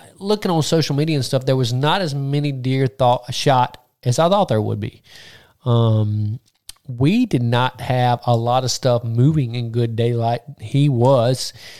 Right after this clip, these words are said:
uh, but, um, you know, we're hunting smart, not hard, early season, as we're still in early season, and, uh,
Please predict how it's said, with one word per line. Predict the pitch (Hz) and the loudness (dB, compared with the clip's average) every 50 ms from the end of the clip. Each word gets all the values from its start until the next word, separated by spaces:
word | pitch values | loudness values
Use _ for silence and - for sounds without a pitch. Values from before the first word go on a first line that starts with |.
| - _ _ _ - | -20 _ _ _ -2
uh, | 120 117 117 117 117 117 117 117 120 - - - | 0 2 2 2 2 2 0 0 -2 -4 -12 -16
but, | 151 123 120 120 117 117 113 | -12 -4 -2 0 0 0 0
um, | 117 113 113 113 113 110 110 104 107 110 120 _ _ - | -2 -2 -2 -2 -2 -2 -4 -4 -6 -8 -12 _ _ -8
you | 120 113 | -6 -4
know, | 117 | -2
we're | 117 120 127 110 | -2 -2 0 0
hunting | 120 131 131 127 | 0 0 -2 -2
smart, | 117 - - 117 117 127 127 - - | -8 -4 0 2 2 2 2 2 0
not | 123 123 127 120 | 0 2 2 2
hard, | - 120 120 127 131 131 127 - - | 2 2 2 2 2 0 0 -2 -2
early | 120 120 123 127 117 | 0 0 2 2 0
season, | - - 127 123 123 131 123 | 0 0 0 2 2 2 2
as | 113 107 101 - | 2 0 0 0
we're | 117 113 | -2 -2
still | 107 - - 123 123 | -2 -2 -2 -2 0
in | 127 120 | 0 0
early | 120 120 123 127 123 | 0 0 0 0 -2
season, | 117 - - 127 127 127 139 127 123 | -2 -2 -2 -4 -2 -2 -4 -4 -4
and, | 117 113 110 107 107 | -2 -2 -2 -2 -2
uh, | 113 113 110 110 | -2 -2 -2 -4